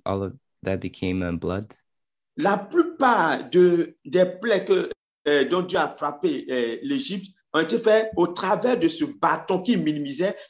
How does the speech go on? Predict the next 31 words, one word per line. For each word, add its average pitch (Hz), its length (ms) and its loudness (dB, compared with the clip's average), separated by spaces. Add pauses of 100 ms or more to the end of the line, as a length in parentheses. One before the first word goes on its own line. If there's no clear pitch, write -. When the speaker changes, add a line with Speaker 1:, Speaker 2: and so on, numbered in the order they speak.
Speaker 2:
et - 40 -6
ce 156 120 2
bâton 208 540 2
qui 240 120 2
l'étendait, 147 580 0
et - 100 -4
au 175 100 4
travers 175 420 0
de 170 80 -4
cela, 165 320 -2
Dieu 196 600 0 (100)
se 165 500 -4 (160)
glorifiait. 131 760 -4 (420)
Speaker 1:
Most 117 240 0
of 113 100 0
the 101 120 2
plagues 104 440 0
that 95 140 -2
were 98 120 -2
unleashed 98 460 -4
by 101 120 -2
God 101 260 -2
were 98 140 -2
released 95 480 -4
through 98 160 -2
the, 87 480 0
the - 100 -4
staff 95 380 -2
that 92 100 -4
Moses 90 400 -6
had. 92 360 -6